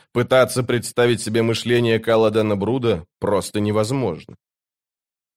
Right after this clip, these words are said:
«Ваш план, хоть и рискованный, отныне официально принят от имени императрицы. Ваша просьба будет исполнена». Дуджик рассеянно кивнул.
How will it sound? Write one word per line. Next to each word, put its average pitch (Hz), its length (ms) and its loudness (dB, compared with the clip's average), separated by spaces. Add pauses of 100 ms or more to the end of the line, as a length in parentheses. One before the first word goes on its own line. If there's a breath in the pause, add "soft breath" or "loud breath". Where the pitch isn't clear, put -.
(140)
«Ваш 220 280 2
план, 190 380 2
хоть 165 260 -2
и 156 40 -2
рискованный, 156 920 0
отныне 185 540 2
официально 165 580 2
принят 160 380 0
от 135 140 -2
имени 135 280 2
императрицы. 123 800 -4 (260)
Ваша 151 320 2
просьба 151 360 0
будет 143 280 -2
исполнена». 78 640 -6 (680)
Дуджик 127 640 -2
рассеянно 104 640 -2
кивнул. 80 440 -10